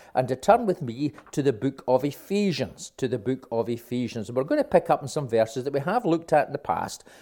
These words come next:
but nonetheless have a particular point for today and the situations we face. From Ephesians chapter four. From Ephesians chapter four. And we're gonna read the whole section, but we're only gonna look at a few verses in that section. Reading from verse one, we read,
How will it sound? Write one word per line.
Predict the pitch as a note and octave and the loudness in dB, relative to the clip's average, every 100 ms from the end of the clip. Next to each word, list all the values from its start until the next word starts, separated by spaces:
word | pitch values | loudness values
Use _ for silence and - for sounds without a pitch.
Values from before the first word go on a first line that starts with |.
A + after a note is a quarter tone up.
| - | -8
but | C#3+ | -4
nonetheless | D3 C#3+ C3 B2+ B2 | -2 0 2 2 2
have | - A#2 | -2 -4
a | A2+ | -4
particular | - - - - C#3 | -6 -6 -4 -2 -2
point | - - E3+ G#2 | -2 -2 -2 -2
for | - A#2 | -6 -8
today | - A2+ B2+ G2+ - - - | -4 0 2 0 -6 -20 -10
and | A#2 | -4
the | A2+ | -4
situations | - A#2 - A2 G#2+ A2 F#2+ | -4 -6 -4 -4 -4 -8 -6
we | G2+ | -8
face. | - E2 D2 | -6 -10 -8
From | C3+ | -6
Ephesians | C3+ C3+ F#3+ G3 F#3+ F3 | -4 -2 -2 -2 -2 -8
chapter | - C#3+ C3+ - C#3 | -6 -6 -6 -4 -6
four. | - - C3+ B2 - - _ _ - _ | -6 -4 2 2 0 -8 _ _ -20 _
From | B2 A#2 | -6 -4
Ephesians | A#2 - - B2+ C#3 D3 D3 C3+ - | -6 -8 -14 -10 -6 -6 -6 -10 -10
chapter | - A#2 - - G#2 | -8 -6 -6 -8 -8
four. | - - C#3+ A#2+ - | -8 -4 0 0 -2
And | - | -10
we're | C3 | -4
gonna | G#3 | -2
read | F#3 D#3+ | 0 2
the | C3 | 2
whole | - D3 C#3+ | 4 0 0
section, | - G#2+ G#2+ E3+ | 0 0 0 -4
but | C#3 | 0
we're | A#2+ C#3+ | 2 2
only | C#3+ | 0
gonna | A#2+ A#2+ | -2 -2
look | A2 - | -2 -4
at | - | -8
a | |
few | - B2+ | -8 -8
verses | A2+ G2+ F#2 A2+ G2+ | -2 -2 -2 -8 -8
in | B2+ A#2 | -6 -6
that | G2+ D2 | -6 -10
section. | - - - - - _ - - | -10 -10 -10 -18 -20 _ -20 -2
Reading | D#3 F3+ E3 | 4 4 2
from | D3+ C3 | -2 0
verse | B2+ A#2 - - | 0 0 -4 -18
one, | - F#2 G2 F2+ - _ _ - | -16 -6 -4 -4 -8 _ _ -8
we | A#2+ | -6
read, | G#2 G#2+ - | -4 -6 -8